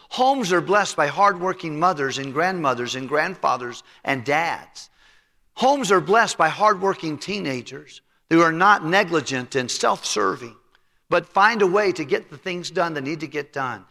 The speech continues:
He said, "I want you to study to be quiet, to do your own business, stay in your own lane, and work with your own hands as we've commanded to you." And many folks are happy to talk.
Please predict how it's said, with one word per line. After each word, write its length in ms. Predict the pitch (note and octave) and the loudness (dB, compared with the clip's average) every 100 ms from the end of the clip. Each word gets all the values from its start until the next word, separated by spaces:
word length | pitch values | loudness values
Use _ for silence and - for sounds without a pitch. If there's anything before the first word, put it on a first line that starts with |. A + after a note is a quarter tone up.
| _ | _
He 100 | - | -4
said, 140 | D3+ D#3+ | 0 4
"I 80 | D#3 | 2
want 380 | F#3 C4+ - | 4 2 2
you 140 | D#3+ B2+ | -2 -2
to 120 | C3+ | -4
study 520 | - - D4+ A3+ B2+ - _ _ _ | -4 0 0 0 -8 -14 _ _ _
to 100 | F#3 | 0
be 80 | F3 | 0
quiet, 500 | F3 - D3 A#2+ G#2+ _ _ _ _ | -2 -2 0 0 -6 _ _ _ _
to 160 | - G#3 | 0 0
do 200 | D#3+ C#4+ | 2 2
your 200 | B3+ A3+ | 4 2
own 220 | A3 G#3+ | 2 0
business, 360 | E3+ E3 - A2+ | -2 -2 -4 -10
stay 380 | - - D4+ C4+ | -6 -2 0 0
in 60 | |
your 160 | G3+ F#3 | 0 2
own 260 | G3+ A3 F#3+ | 2 0 0
lane, 320 | D#3 D3+ D#3 | 0 0 -2
and 180 | D3 D3 | -2 0
work 240 | G3+ G#3+ | 0 0
with 160 | E3 E3+ | -4 -2
your 140 | D#3 | 0
own 300 | D#3 D3+ D3 | 0 -4 -8
hands 340 | D#3 C#3+ A#2+ | -6 -6 -6
as 140 | A#2 - | -8 -10
we've 160 | C3+ | -10
commanded 420 | - C3 C3 C3 A2+ | -8 -8 -8 -10 -12
to 100 | B2 | -14
you." 300 | B2 A2 A2 _ _ _ _ _ _ - | -12 -14 -16 _ _ _ _ _ _ -4
And 260 | C3+ C3 | -4 -2
many 260 | D3 A#3 G#3+ | 0 0 0
folks 300 | D3 D3+ - | 0 -2 0
are 60 | C#3+ | -2
happy 300 | E3 F3 D#3 | -2 -2 -4
to 120 | A#2+ | -8
talk. 640 | - - F3+ C3 - - | -10 -8 -6 -6 -8 -20